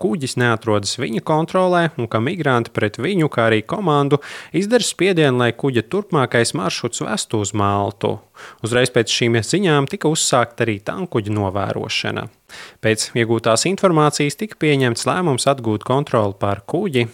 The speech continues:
Maltas armija jau vakar bija trauksmes gatavībā, taču tikai tad, kad bruņoties spēki bija konsultējušies ar juristiem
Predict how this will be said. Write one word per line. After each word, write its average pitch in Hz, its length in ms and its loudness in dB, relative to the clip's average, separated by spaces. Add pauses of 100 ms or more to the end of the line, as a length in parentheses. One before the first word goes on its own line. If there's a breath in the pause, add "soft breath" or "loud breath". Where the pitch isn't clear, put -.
(100)
Maltas 104 320 -6
armija 135 380 4
jau 110 180 4
vakar 120 480 0
bija 107 160 -2
trauksmes 147 500 0
gatavībā, 120 600 2 (140)
taču - 260 -8
tikai 110 320 -2
tad, 127 160 2
kad 107 200 -4
bruņoties 117 580 0
spēki 127 340 2
bija 110 220 -2
konsultējušies 120 1000 0
ar 98 160 -2
juristiem 131 680 -2